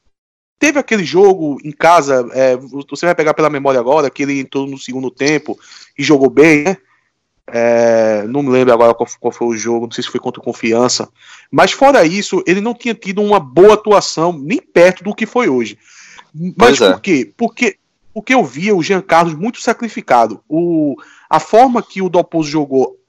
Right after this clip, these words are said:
Speaker 1: tirando hoje, até hoje, sacrificava muito a, é, o Jean Carlos. Ele sempre ficou meio perdido em campo,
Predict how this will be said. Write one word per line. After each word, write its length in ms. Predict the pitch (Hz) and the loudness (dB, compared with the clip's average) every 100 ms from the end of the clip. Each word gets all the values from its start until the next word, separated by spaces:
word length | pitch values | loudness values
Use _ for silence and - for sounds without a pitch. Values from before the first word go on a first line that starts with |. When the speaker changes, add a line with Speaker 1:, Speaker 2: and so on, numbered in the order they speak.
| _ _ - | _ _ -6
Speaker 1:
tirando 340 | 180 202 160 | 0 0 2
hoje, 360 | 139 160 120 - | 0 0 -2 -12
até 360 | - 127 - 220 | -6 -4 2 4
hoje, 420 | 160 190 131 120 | 6 6 4 -8
sacrificava 680 | - 196 196 196 196 190 202 | -4 -4 -4 -10 -2 0 0
muito 400 | 170 160 160 151 | -4 -8 -6 0
a, 100 | 139 - _ - | 0 -2 _ -2
é, 200 | 131 123 | 0 0
o 120 | 135 | -2
Jean 160 | 139 143 | -4 -2
Carlos. 360 | 127 117 107 _ _ | -2 -2 -4 _ _
Ele 220 | - 208 190 | 0 0 0
sempre 400 | - 226 233 240 | -6 -6 -6 -10
ficou 320 | - - 208 | -8 -4 -2
meio 260 | 190 196 202 - - _ _ | -2 -4 -8 -14 -20 _ _
perdido 480 | - 220 151 196 190 | 2 2 2 -4 -6
em 40 | |
campo, 460 | 185 - 139 - 95 | -8 -6 -6 -8 -18